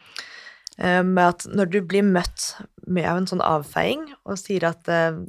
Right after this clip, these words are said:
«Du tester jo negativt på alle disse blodprøvene våre og alle kjønnssykdommene og sånn, men du fortsatt har vondt», da opprettholder du en sånn trusselmonitorering, så du går da med, i denne onde sirkelen da, med disse smertene, så går du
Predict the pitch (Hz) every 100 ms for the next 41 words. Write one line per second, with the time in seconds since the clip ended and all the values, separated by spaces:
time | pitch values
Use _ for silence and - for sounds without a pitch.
0 | - - 185 190 202 - 180 180 156 156
1 | 160 156 170 160 165 170 175 170 - -
2 | 147 - - - 156 156 - 165 160 160
3 | 156 151 156 151 156 170 277 339 _ -
4 | - - - - _ 185 185 190 - 170
5 | 165 190 202 269 - - - - 180 -
6 | 233 - - 156 - 156 160 180 180 185
7 | - 165 - - 160 165 160 160 175 170
8 | 165 262 302 _ - - - - 190 196
9 | 170 - 240 196 180 185 190 175 175 226
10 | 190 170 - 175 156 175 202 233 185 185
11 | 170 - 180 - 170 185 - - - -
12 | - - 180 180 165 185